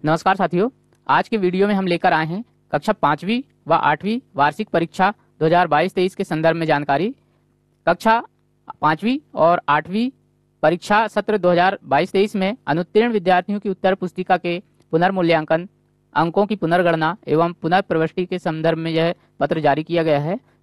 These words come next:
जो कि राज्य शिक्षा केंद्र से जारी किया गया है। संदर्भ में देख सकते हैं आप, इन दिनांकों को और भी पत्र जारी किया गया था। इन दिनांकों के पत्र के अनुसार संदर्भित विषय अंतर्गत लेख है कि कक्षा पाँचवीं व आठवीं के वार्षिक परीक्षा परिणाम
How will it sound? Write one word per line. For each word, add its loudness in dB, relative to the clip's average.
जो -2
कि -4
राज्य 2
शिक्षा -6
केंद्र -6
से -8
जारी 0
किया -2
गया 0
है। -2
संदर्भ -2
में -10
देख -6
सकते -6
हैं -2
आप, 0
इन -2
दिनांकों 0
को -2
और 2
भी 0
पत्र -2
जारी 2
किया -4
गया 2
था। 0
इन -6
दिनांकों 0
के -6
पत्र -2
के 2
अनुसार 0
संदर्भित 0
विषय -2
अंतर्गत -2
लेख -2
है 0
कि -4
कक्षा -6
पाँचवीं -2
व 0
आठवीं -2
के -2
वार्षिक 0
परीक्षा -2
परिणाम 0